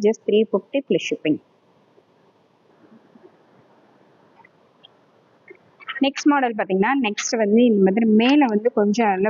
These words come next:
ப்ராடான டைப்ல வரும். கீழேயும் பாத்தீங்கன்னா, இந்த மாதிரி ஃபைவ் லைன்ஸ்ல உங்களுக்கு ஃபுல்லா செயின் டிராப்ஸ் வந்துரும். ஸ்டோன்ஸோட,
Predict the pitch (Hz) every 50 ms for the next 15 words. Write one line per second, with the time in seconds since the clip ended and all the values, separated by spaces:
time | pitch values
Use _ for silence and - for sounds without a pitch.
0 | 214 190 175 190 185 185 196 208 214 214 208 214 214 - 180 170 170 - 175 170
1 | 165 175 240 302 311 - 277 269 269 262 254 254 240 220 - 202 185 - 180 175
2 | 175 190 220 233 214 185 175 185 226 - _ - 214 196 208 233 247 226 214 208
3 | 214 202 - 220 214 196 180 175 - - 233 247 - - 196 190 185 202 208 -
4 | - - 233 202 196 202 190 196 190 185 190 - - 190 170 165 160 170 175 -
5 | - - 190 185 196 202 196 - 190 175